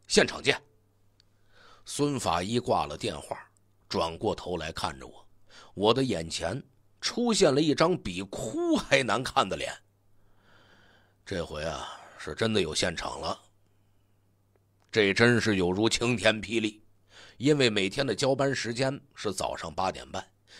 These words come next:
现在连八点都还没到呢，这个时间的案子就还要算是我和孙法医的。不开心归不开心，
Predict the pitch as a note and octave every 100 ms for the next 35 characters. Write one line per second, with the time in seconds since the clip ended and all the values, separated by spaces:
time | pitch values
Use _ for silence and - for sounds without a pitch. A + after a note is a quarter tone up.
0 | - - B2+ G#2+ G2 F#2+ F2 G#2 A2 A2+
1 | A2 D2+ C#2 F2+ F#2+ F2+ E2+ F2+ G2+ F2
2 | C2+ - _ - C3 G#2 F#2 - G#2+ G#2+
3 | A2 F#2+ E2+ G#2 D#2+ C#2+ C#2+ - - -
4 | - C#3 G#2+ F#2 B2+ G#3+ C3+ G#2+ B2+ F2+
5 | E2 C2+ C2 - E2+ G2+ F#2+ C#2 C2+ D2
6 | D2 - - _ _ _ _ _ _ _
7 | _ - _ _ _ _ F3+ D#3 B2+ -
8 | D#3+ E3 D3 E3 E3 D#3+ E3 D#3 A#2 F2+
9 | - D3 C#3 - D#3+ D3+